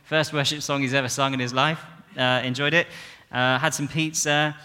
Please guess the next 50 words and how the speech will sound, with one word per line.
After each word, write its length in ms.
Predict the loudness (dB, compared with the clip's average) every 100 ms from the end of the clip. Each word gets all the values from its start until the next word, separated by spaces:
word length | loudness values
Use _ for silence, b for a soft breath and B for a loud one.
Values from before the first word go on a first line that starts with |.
| B B -6
Uh, 280 | -2 -2 0
decorating 380 | -2 2 2 2
my 100 | 0
flat 200 | 2 0
at 60 | 2
the 60 |
moment, 460 | 0 0 -2 -8 -8
so, 120 | -2
uh, 460 | 0 0 0 0 -2
he 160 | -6
looked 220 | -6 -6
around 240 | 0 0 2
a 40 |
bit 60 | -2
and 100 | -6
he 60 |
went, 180 | -6 -8 -8
"Oh, 420 | -4 -2 -4 -8 -16 _ _ _
it 60 | -4
needs, 180 | -4 -4 -12 -20
it 140 | -8
needs 160 | -4 -4
to 60 |
be 80 | -4
painted." 400 | 0 0 0 -4
And 100 | -4
I 80 | -2
was 100 | -2
like, 180 | -4 -8 -14 _ -18
"Oh, 100 | -14
thanks." 340 | -12 -14 -16 _ B B 0
<laughs> 260 | 2 2
No, 160 | 0 0 B B 4
I 140 | 4
was 100 | 4
like, 200 | 2 4
"Yeah, 220 | 4 2 4
yeah, 180 | 4
no, 120 | 4 4
it 100 | 4
does." 260 | 4 2 B B B
And, 180 | 0 4
uh, 220 | 4 4
he 100 | 2
said, 160 | 0 -2
"Right, 200 | 0 -2
let's 140 | -4
paint 300 | -2 2 2
it 100 | 2
together." 480 | 0 2 4 4 2